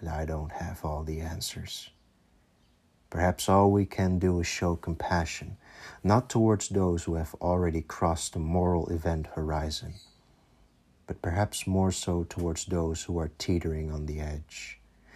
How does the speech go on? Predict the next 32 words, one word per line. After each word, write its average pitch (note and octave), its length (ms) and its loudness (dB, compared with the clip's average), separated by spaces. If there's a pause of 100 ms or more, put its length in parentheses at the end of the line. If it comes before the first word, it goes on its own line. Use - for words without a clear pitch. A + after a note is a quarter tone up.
(160)
for - 180 -2
those G2+ 400 6
who F#2 140 0
are F2 100 2
staring F2 840 2
into F2 340 -2
the E2 180 -4
abyss. D#2 460 -4
Perhaps F#2+ 440 2
for - 180 0
them, E2 460 0 (1080)
we E2+ 100 -2
should E2 280 -2
look F2 280 2
them D#2+ 200 -4
in D#2+ 160 -2
the D#2+ 160 -2
eye D2 340 -6 (840)
and D#2+ 140 -6
show F#2 320 4
them F2+ 180 2
that E2+ 120 -2
the E2 80 -4
world E2 400 2
is D#2 180 -4
not E2 280 -2
caught E2 320 -2
up D#2 280 -4
in D#2+ 80 -8
some D#2 240 -8
grand D#2 440 -2
conspiracy. D#2 880 -8